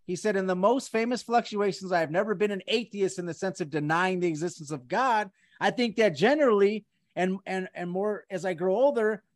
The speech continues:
I'm an agnostic," which would be the most correct description of my mind, uh, uh, state of my mind. So what he's saying is he's an agnostic. So he believes that there's a God, but he does not believe in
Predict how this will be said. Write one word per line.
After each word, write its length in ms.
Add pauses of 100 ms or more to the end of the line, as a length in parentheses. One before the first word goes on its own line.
(140)
I'm 220
an 120
agnostic," 840 (200)
which 180
would 100
be 80
the 120
most 320
correct 300
description 460
of 80
my 160
mind, 360
uh, 120 (120)
uh, 240 (180)
state 280
of 80
my 140
mind. 340 (240)
So 140
what 180
he's 200
saying 420
is 280 (200)
he's 220
an 160
agnostic. 760
So 160
he 140
believes 400
that 180
there's 220 (100)
a 220
God, 380
but 100
he 100
does 220
not 240
believe 400
in 160